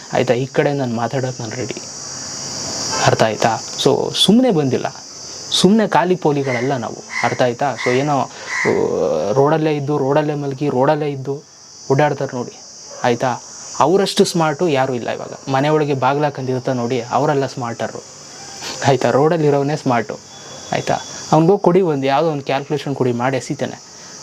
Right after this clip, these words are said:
ಆಯ್ತಾ? ಈ ಒಳ್ಳೆ ಎ ಸಿ ಗಿ ಸಿಲೆಲ್ಲ ಕೂತ್ಕೊಂಡು ಇರ್ತಾರೆ ನೋಡಿ, ಅವ್ರಿಗೆ ತಲೆನೇ ಇರಲ್ಲ, ಆಯ್ತಾ? So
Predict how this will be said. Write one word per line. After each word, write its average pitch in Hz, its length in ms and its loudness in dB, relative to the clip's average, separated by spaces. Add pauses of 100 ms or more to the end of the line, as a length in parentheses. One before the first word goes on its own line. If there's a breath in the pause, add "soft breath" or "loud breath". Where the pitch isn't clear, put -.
(140)
ಆಯ್ತಾ? - 260 2
ಈ 123 180 0
ಒಳ್ಳೆ 143 360 2
ಎ 151 60 4
ಸಿ 160 140 2
ಗಿ 151 100 2
ಸಿಲೆಲ್ಲ 139 300 0
ಕೂತ್ಕೊಂಡು 139 480 0
ಇರ್ತಾರೆ 135 320 2
ನೋಡಿ, 139 220 -6 (320 loud breath)
ಅವ್ರಿಗೆ 165 220 2
ತಲೆನೇ 139 360 0
ಇರಲ್ಲ, 110 220 -6 (960)
ಆಯ್ತಾ? 113 300 0 (360 loud breath)
So 135 340 2